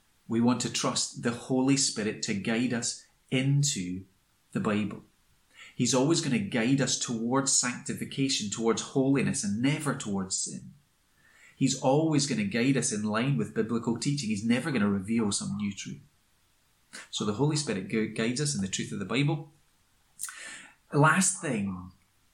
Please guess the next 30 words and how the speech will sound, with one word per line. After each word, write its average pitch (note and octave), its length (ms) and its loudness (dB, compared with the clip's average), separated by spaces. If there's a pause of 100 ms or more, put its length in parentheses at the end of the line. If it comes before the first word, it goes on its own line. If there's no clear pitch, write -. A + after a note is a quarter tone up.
(140)
and A#2 100 2
in A2+ 80 2
many B2+ 180 6
ways A#2 180 6
the B2 80 0
most A#2 240 0
important E3+ 920 -2
thing, F#2+ 500 -6 (480)
uh, A#2+ 60 -2
to - 200 0
motivate B2+ 560 4
us G2 160 -2
towards G#2+ 300 0
the - 60 -2
goal A2 300 2
of A2 120 2
sanctification G2 760 -2
is F#2 100 0
this: G2 180 -2
the G2+ 80 -6
Holy D#3+ 420 2
Spirit G2 500 -4 (440)
guides C3 340 4
us A2 140 -2
to A2+ 100 -6
live G#2+ 300 0
out G2+ 240 0
our G2 200 -2
true G#2+ 240 -2
identity. F#2 720 -4